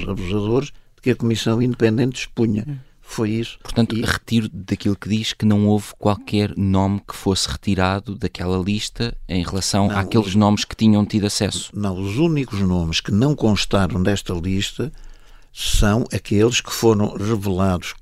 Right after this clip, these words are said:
Speaker 1: com, uh, garantia de absoluto sigilo no, o trabalho junto dos arquivos. Há elementos que estão confrontados pela equipe que trabalhou os arquivos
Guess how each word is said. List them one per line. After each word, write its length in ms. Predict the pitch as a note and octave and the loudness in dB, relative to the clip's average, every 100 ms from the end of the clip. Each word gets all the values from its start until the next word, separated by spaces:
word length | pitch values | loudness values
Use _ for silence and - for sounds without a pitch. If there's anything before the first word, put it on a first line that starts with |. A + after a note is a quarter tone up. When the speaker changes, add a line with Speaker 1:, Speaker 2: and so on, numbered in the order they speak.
| - | -6
Speaker 1:
com, 300 | G2+ F#2+ - | -2 -2 -4
uh, 520 | - F#2 F#2 - F2+ F2 | -4 -4 -4 -6 -6 -2
garantia 640 | G2 G2 G2+ G2 C#3 A#2+ | 2 4 6 6 6 6
de 120 | G2+ | 6
absoluto 400 | G2+ - B2 G2+ | 2 2 -2 -2
sigilo 720 | - G2 F2 F2+ G#2 B2+ B2 - - - - | -2 -2 -2 0 0 0 -2 -6 -16 -20 -12
no, 640 | - G#2 G#2 G#2+ B2 C#3+ D#3 - | -2 2 4 4 6 6 4 2
o 260 | D#3 A#2+ - | -2 -2 0
trabalho 360 | G#2 F#2 A#2+ | 0 2 4
junto 300 | G#2 A#2+ G#2 | 2 2 0
dos 100 | G2+ | 0
arquivos. 460 | F#2 - E2+ D#2+ - - - - _ _ - | -2 -4 -10 -10 -12 -20 -20 -20 _ _ -8
Há 160 | G#2 G#2+ | 0 4
elementos 460 | A2+ G#2 G#2+ G2+ - | 6 6 4 2 0
que 140 | - | -2
estão 480 | - - G2+ F#2+ F2+ | -4 0 0 0 -2
confrontados 1000 | - G2+ - G2 F#2+ F#2 G2 F#2 - - - - - - | -4 -4 -2 0 2 2 0 0 -2 -4 -4 -6 -8 -2
pela 200 | - G2+ | 0 0
equipe 340 | F#2+ - - | 0 -4 -6
que 60 | - | -4
trabalhou 420 | G2+ G2 F#2 G2+ | -2 0 0 0
os 120 | F#2 | 0
arquivos 520 | F#2+ E2 G#2+ F#2+ G#2 | -2 -2 -2 -2 -4